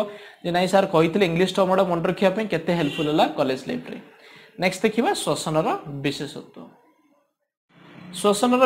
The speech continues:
ବିଶେଷତ୍ୱ ସେତେଟା କିଛି ନାହିଁ, ମୁଁ ଯାହା ଯାହା କହିଲି ବାସ୍ ସେଇଟା ହିଁ ରିପିଟେସନ ହେଇଛି। ଆଉ ଟିକେ ଏକ୍ସଟ୍ରା ପଏଣ୍ଟ ଦେଇଛି, କଣ କଣ ପଏଣ୍ଟ ଦେଇଛି ଆମେ ତାକୁ ଟିକେ ଲକ୍ଷ୍ୟ କରିନବା। ଦେଖ ପ୍ରଥମ କହିଲା ଶ୍ଵସନର ବିଶେଷତ୍ୱ। ବିଶେଷତ୍ୱ ମାନେ କଣ? କୋଉ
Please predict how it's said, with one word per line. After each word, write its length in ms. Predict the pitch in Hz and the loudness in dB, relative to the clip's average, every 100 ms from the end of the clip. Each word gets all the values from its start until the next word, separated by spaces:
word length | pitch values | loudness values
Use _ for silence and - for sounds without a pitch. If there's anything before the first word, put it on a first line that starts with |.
| 202 | 6
ବିଶେଷତ୍ୱ 520 | 190 220 226 226 226 | 4 0 -2 2 2
ସେତେଟା 240 | 190 208 208 | 2 4 6
କିଛି 200 | 208 - 190 | 4 0 4
ନାହିଁ, 120 | 208 247 | 4 4
ମୁଁ 60 | 208 | 6
ଯାହା 180 | 165 175 180 | 6 6 8
ଯାହା 140 | 214 202 | 8 8
କହିଲି 260 | 180 175 240 196 | 4 6 4 6
ବାସ୍ 140 | 185 | 6
ସେଇଟା 200 | 190 180 185 | 4 2 4
ହିଁ 60 | 190 | 4
ରିପିଟେସନ 480 | 160 175 175 165 175 156 | 0 0 0 0 0 0
ହେଇଛି। 200 | 156 311 440 - - - | 2 0 -4 -12 -18 -4
ଆଉ 60 | 180 185 | 0 2
ଟିକେ 160 | 196 180 | 6 6
ଏକ୍ସଟ୍ରା 240 | 160 196 190 | 6 4 6
ପଏଣ୍ଟ 180 | 180 175 | 4 4
ଦେଇଛି, 180 | 160 156 247 | 0 0 2
କଣ 120 | 180 180 | 4 4
କଣ 80 | 175 170 170 | 2 0 0
ପଏଣ୍ଟ 180 | 165 165 | 0 2
ଦେଇଛି 240 | 180 175 175 247 - - - - | 0 0 -4 -6 -10 -20 -20 -8
ଆମେ 120 | 160 170 | 0 2
ତାକୁ 120 | 165 | 2
ଟିକେ 180 | 156 196 381 - - - 156 | 4 4 4 -2 -18 -2 4
ଲକ୍ଷ୍ୟ 320 | 170 170 175 214 403 - | 4 6 4 4 2 -4
କରିନବା। 380 | 156 139 - - - - - - - 160 | 2 2 0 -8 -6 -4 -4 -4 0 2
ଦେଖ 120 | 151 151 - - - - - | 2 0 -8 -18 -20 -6 4
ପ୍ରଥମ 260 | 185 240 247 | 4 6 6
କହିଲା 160 | 247 262 247 | 6 6 6
ଶ୍ଵସନର 420 | 180 - 214 233 185 | 4 4 4 4 4
ବିଶେଷତ୍ୱ। 480 | 160 160 180 160 - 156 | 2 0 0 0 -2 -4
ବିଶେଷତ୍ୱ 440 | 160 214 208 233 226 | -2 -4 -6 -4 -2
ମାନେ 160 | 208 165 151 | 0 -2 -8
କଣ? 100 | - - - | -12 -12 0
କୋଉ 120 | 175 | 0